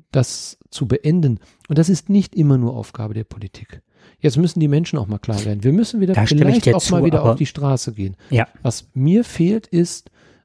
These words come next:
Speaker 1: ähm, wenn wir heute demonstrieren, äh, da,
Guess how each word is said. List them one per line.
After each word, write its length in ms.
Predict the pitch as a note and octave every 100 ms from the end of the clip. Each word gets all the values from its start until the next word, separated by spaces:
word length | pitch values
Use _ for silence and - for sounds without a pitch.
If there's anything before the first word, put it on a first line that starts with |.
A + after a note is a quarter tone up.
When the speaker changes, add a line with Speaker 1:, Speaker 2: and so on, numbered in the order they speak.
| _
Speaker 1:
ähm, 580 | C3 B2+ B2 B2 A#2+ D3 C#4+
wenn 280 | C3 C#3
wir 280 | C3+ C#3 A#2
heute 580 | C#3 F3+ - F3+ F#3 F#3+ -
demonstrieren, 1120 | C3+ D3 C#3+ B2+ - C3 D3 E3+ F3+ F3+ E3+ E4+ D3
äh, 140 | C3+ A2+ A2+ - C3 A2+ -
da, 340 | A#2 A2 G#2+